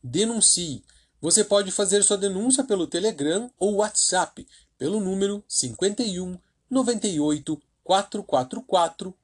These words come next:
zero meia zero meia. Também pode utilizar o Disque cem ou o Disque Denúncia um oito um.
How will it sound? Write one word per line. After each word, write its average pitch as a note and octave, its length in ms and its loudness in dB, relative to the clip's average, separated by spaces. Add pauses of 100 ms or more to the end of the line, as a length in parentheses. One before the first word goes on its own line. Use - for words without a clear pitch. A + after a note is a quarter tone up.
zero A3 300 4
meia C#3+ 460 0 (120)
zero B2+ 280 0
meia. E3 460 0 (480)
Também F3+ 300 0
pode F3+ 300 2
utilizar F3+ 640 0
o D#3+ 80 -4
Disque F#3 340 2
cem B3 480 4
ou A3+ 220 2
o D3+ 80 -6
Disque A3 320 0
Denúncia A#3 720 2 (160)
um A#3+ 240 2
oito F3 320 0
um. C3 260 -2